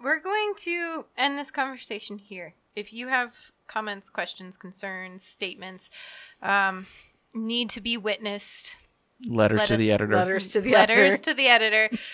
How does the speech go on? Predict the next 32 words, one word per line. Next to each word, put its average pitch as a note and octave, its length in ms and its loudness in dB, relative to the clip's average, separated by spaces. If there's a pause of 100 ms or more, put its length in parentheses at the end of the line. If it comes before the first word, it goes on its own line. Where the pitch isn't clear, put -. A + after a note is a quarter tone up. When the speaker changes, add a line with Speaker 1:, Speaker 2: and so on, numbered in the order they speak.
(340)
Speaker 1:
Um, G3+ 600 4 (640)
we A3 140 -8
have G#3 240 2
a G3 80 0
new F#3+ 360 -12 (100)
email F3 380 -14
address E3 600 -6
that, - 260 2 (100)
uh, F#3 400 -2
you G3 200 -14
can G#3+ 180 -10
still C4+ 400 2 (100)
email B3 340 0
us A#3 260 0
at A3+ 120 0
millennialpaganpod G#3+ 1300 4
at F#3+ 240 -2
gmail F#3 360 -10
dot E3 180 -6
com, A3+ 300 -2
but G3+ 120 -4
you F#3+ 80 -12
can G#3 140 -12
also G3+ 400 -4
email G3+ 300 -8
us G3 180 -6
at - 180 -4
paganpod A#3 720 4 (480)
dot G#3+ 260 6 (320)
mil-, A3 440 -4 (220)
at C#4 340 8 (100)
millennialpagan A3+ 1000 2